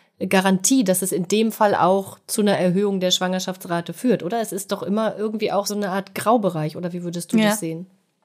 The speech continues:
Speaker 1: Also
Speaker 2: Genau.
Speaker 1: man muss viel ausprobieren.
Speaker 2: Mhm. Es gibt keine pauschale Empfehlung jetzt für Assistant Hatching. Und man versucht natürlich, ähm, haben wir schon gesagt, n-, immer so wenig wie möglich zu tun und so viel wie nötig.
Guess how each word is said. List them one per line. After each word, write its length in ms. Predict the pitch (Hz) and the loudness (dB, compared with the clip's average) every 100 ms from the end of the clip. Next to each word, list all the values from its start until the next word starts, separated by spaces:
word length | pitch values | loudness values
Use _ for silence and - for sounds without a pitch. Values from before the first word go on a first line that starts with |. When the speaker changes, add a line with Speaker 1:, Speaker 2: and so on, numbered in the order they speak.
| _ - | _ -2
Speaker 1:
Also 100 | 185 | 4
Speaker 2:
Genau. 100 | 214 | 6
Speaker 1:
man 60 | 202 | 6
muss 160 | 220 | 4
viel 600 | - 226 233 233 220 214 240 | 2 2 4 2 0 -6 0
ausprobieren. 760 | 240 254 - 165 156 156 165 175 | 2 2 0 -2 -2 -4 -6 0
Speaker 2:
Mhm. 360 | 226 220 214 247 - _ | 4 4 4 0 -6 _
Es 140 | 220 | -2
gibt 200 | - 240 | 0 -2
keine 260 | - 254 294 | 0 2 2
pauschale 600 | 285 214 214 226 196 240 | 2 -2 -2 -2 -2 -2
Empfehlung 580 | 214 214 - 240 226 208 | -2 -2 0 0 2 2
jetzt 240 | 202 208 | 0 -4
für 160 | - 208 | -4 -4
Assistant 540 | - - 220 202 202 | -2 -4 -4 -4 -4
Hatching. 400 | 208 - 208 208 208 - - | -4 -2 -2 -2 -8 -16 -16
Und 120 | - 214 | 2 4
man 120 | 208 | 4
versucht 400 | 226 208 247 - | 2 0 -2 -2
natürlich, 460 | 220 233 233 - - | -4 -4 -2 -2 0
ähm, 320 | 220 220 220 - - _ | 2 2 0 -6 -20 _
haben 140 | 226 | 2
wir 60 | 226 | 2
schon 160 | 226 214 | 2 0
gesagt, 380 | 196 196 - 220 | 0 -2 -4 -4
n-, 120 | 202 | -4
immer 420 | - 233 233 220 | 0 2 2 0
so 200 | - 226 | -2 -2
wenig 300 | 214 247 240 | 4 4 4
wie 60 | 220 | 2
möglich 640 | 214 254 311 202 202 - | 2 2 0 -4 -4 -4
zu 120 | - 208 | -4 -4
tun 300 | - 247 247 | 2 4 4
und 100 | 226 | 2
so 80 | |
viel 300 | 220 - 233 | -2 -2 0
wie 80 | 220 | 2
nötig. 580 | 208 214 233 - 226 - | 2 2 -2 -4 -6 -10